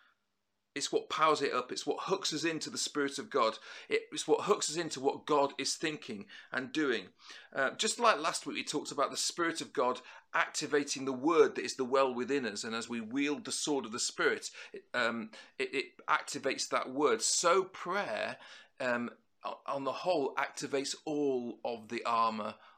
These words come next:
of God. It's what gives it its power. It's what gives it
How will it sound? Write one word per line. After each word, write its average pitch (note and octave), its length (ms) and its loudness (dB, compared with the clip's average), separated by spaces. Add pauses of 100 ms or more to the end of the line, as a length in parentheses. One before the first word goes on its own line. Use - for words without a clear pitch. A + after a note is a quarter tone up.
of A2 180 -8
God. G#2+ 220 -2
It's - 180 -6
what - 240 -12
gives C3+ 300 -2
it C3+ 80 -6
its - 220 -6
power. A2 340 -2
It's - 300 -6
what - 260 -8
gives C#3+ 320 2
it G#2+ 300 -4